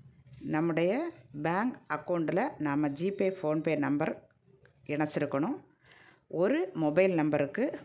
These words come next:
ஒரு ஐ டி தான் இங்க ரெஜிஸ்டர் ஆகும். இங்க நாம எந்த இன்வெஸ்ட்மெண்ட்டும் பண்ண தேவையில்லை, எந்த பொருளையும் வாங்கி விற்க வேண்டிய அவசியமும் இல்லை. இது ஒரு எம் எல் எம் கிடையாது.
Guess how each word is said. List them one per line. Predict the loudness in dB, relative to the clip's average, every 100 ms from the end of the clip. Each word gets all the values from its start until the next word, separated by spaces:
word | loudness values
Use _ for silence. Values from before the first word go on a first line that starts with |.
| -6
ஒரு | 0 2 0 0
ஐ | 0 2
டி | 2
தான் | 2 0 -2
இங்க | -4 0 -2 -2
ரெஜிஸ்டர் | -2 0 -2 -4 -2
ஆகும். | -2 -2 -8 -10 _ _ _ -20 _ _ _ _ _ _ _
இங்க | -2 0 2
நாம | 2 2 2 0 -2 -6
எந்த | 0 2 2 2
இன்வெஸ்ட்மெண்ட்டும் | 2 2 0 -2 -2 -2 0
பண்ண | 0 0
தேவையில்லை, | 0 0 2 2 2 0 0 -6 -20 -14
எந்த | -2 0 2 -2
பொருளையும் | 0 0 2 2 0 0
வாங்கி | 0 0 0
விற்க | -2 -2 0
வேண்டிய | 0 2 0
அவசியமும் | 0 0 0 0 0 0
இல்லை. | 0 -2 -2 -10 -20 -20 -20 -20 -10
இது | -4 0 0 -2 -6
ஒரு | -2 0 0 -2 -6 -2
எம் | 0 2
எல் | 2 2
எம் | 0 -2
கிடையாது. | 0 0 0 -2